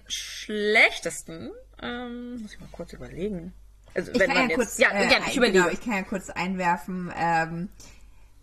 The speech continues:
Speaker 2: ist bei mir auch so tatsächlich, auch den besten Sex mit meinem Mann. Und ich frage mich, also ich hab auch sehr guten, sehr guten Sex mit anderen und,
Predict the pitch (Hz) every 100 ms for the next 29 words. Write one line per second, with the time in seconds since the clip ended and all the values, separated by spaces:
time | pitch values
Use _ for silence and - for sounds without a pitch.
0 | - - - 311 277 220 - 139 131 -
1 | - 196 370 339 330 339 381 453 - -
2 | - - 175 - 202 - - 269 262 -
3 | 262 262 247 285 226 196 190 - - -
4 | - - - - - - 190 190 - -
5 | - 226 233 240 247 247 254 269 - 202
6 | 208 - - - - - - - - -
7 | - 214 226 220 202 226 233 233 - 233
8 | - 226 220 202 - - - - 190 208
9 | 220 220 220 214 - 214 - 170 - 170
10 | 165 175 269 320 185 180